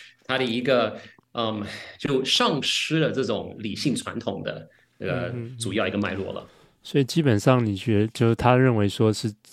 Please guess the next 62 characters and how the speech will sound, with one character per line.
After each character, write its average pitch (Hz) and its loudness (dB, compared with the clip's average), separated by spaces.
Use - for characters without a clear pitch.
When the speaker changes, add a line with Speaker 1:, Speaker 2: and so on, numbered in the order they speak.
Speaker 2:
因 123 2
为 120 6
这 117 -2
个 113 4
大 123 0
觉 101 2
醒， 95 -2
他 120 2
本 117 2
来 107 2
他 - 4
有， 120 6
有 123 6
好 98 2
处 - 2
有 98 4
坏 104 4
处， 101 -4
一 131 6
方 139 6
面 131 6
是 110 4
帮 123 6
助 123 2
大 117 6
家 107 4
好 92 -4
像 101 0
恢 120 4
复 117 -4
了 104 2
那 101 2
种 90 -6
更 101 0
活 113 2
泼 123 4
的 110 4
生 110 2
命 104 -2
哈， 90 -6
那 101 -2
可 - 0
能 110 2
在 120 6
圣 139 2
公 127 4
会 131 4
那 123 2
种 110 2
传 104 -4
统 127 2
里 98 -2
头， 92 -2
它 110 -2
是 107 -8
比 92 -8
较 98 -2
宗 113 -2
教， 104 0
就 98 -6
是， 92 -8
啊， 87 -10